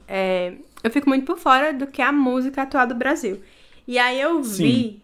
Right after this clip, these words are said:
Speaker 1: tem um vídeo que eu gosto muito da M C Carol, que ela canta uma música chamada Conto do Vigário, não sei se tu já viu essa música. É muito boa. E aí eu tava vendo esse vídeo de novo, e nesse vídeo tinha, <laughs> é muito boa, depois escuta.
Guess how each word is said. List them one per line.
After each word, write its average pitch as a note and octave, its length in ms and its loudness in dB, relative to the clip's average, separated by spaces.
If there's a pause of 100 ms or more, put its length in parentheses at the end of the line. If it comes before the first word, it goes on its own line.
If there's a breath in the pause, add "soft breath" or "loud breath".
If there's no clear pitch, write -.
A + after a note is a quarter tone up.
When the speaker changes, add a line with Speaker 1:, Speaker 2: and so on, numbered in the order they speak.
Speaker 1:
tem A#3 100 2
um A#3+ 120 4
vídeo A#3 200 -4
que - 60 -6
eu A#3 60 -4
gosto G#3+ 260 0
muito B3+ 240 0
da A#3 140 2
M A3+ 120 2
C A#3 180 -6
Carol, G3+ 480 0
que - 120 -8
ela F#3+ 140 0
canta G#3 280 -4
uma G3+ 100 -4
música G3+ 220 -6
chamada G3+ 320 -2
Conto A3+ 380 0
do C4+ 160 0
Vigário, G#3+ 480 0
não F3+ 80 -4
sei F#3+ 160 -6
se G#3+ 80 -18
tu A#3 100 -8
já G#3+ 160 -2
viu F#3 120 -4
essa F#3 180 -10
música. F#3 380 -12 (560 soft breath)
É G3+ 40 -8
muito A3 200 -2
boa. G#3+ 480 0
E G3 80 -2
aí G#3+ 160 2
eu A3+ 60 -2
tava A3+ 180 0
vendo A3 240 -2
esse A3 180 -2
vídeo A3 220 -4
de G#3 140 -2
novo, G#3+ 520 0
e G3+ 120 -4
nesse B3 340 0
vídeo A#3+ 320 -4
tinha, G#3+ 480 -2
<laughs> - 100 -14
é G#3+ 80 -4
muito A3+ 220 -4
boa, F#3+ 200 -4 (140)
depois G3+ 280 -6
escuta. - 280 -16